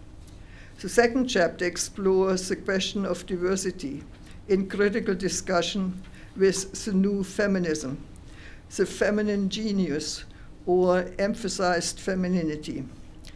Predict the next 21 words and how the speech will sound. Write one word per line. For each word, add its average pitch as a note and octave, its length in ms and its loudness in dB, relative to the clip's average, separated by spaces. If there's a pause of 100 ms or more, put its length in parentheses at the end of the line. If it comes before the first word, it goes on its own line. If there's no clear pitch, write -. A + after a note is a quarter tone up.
(320)
concepts G#3 960 -2
constructed F#3 840 -2
in G3 140 2
terms F#3+ 420 0
of E3 200 -4
hypermasculinity F#3 1500 0 (540)
and F3+ 320 2
curial E3+ 760 4
power. C3+ 400 -2 (1000)
This B3+ 200 0
chapter F#3+ 460 4
critically A3 640 2
analyzes F3 800 2
two A3+ 280 -4
Christian G3 500 -2
essentialist F#3+ 880 0
gender G3 400 2
identity F3 580 0
constructs F3 920 -4 (360)
of F3 240 2
woman F#3+ 420 2